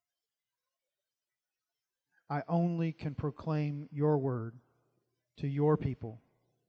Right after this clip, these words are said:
I can only do what Peter call-, what you called Peter to do, to feed your sheep with your word.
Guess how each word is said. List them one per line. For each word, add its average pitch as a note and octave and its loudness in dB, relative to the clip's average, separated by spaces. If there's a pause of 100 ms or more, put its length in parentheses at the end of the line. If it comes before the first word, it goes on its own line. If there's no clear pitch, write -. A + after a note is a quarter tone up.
(440)
I D3+ 0
can D#3+ 0
only F#3+ 4
do D#3+ 4
what C#3+ 0
Peter E3 2 (460)
call-, D#3 2
what D#3+ 4
you F3 4
called E3+ 0
Peter F3+ 2
to D#3 -6
do, C3 0 (1160)
to C#3 -10
feed E3+ 0
your D#3 0
sheep C#3 -6
with C3 -4
your C3+ -2
word. A#2+ -4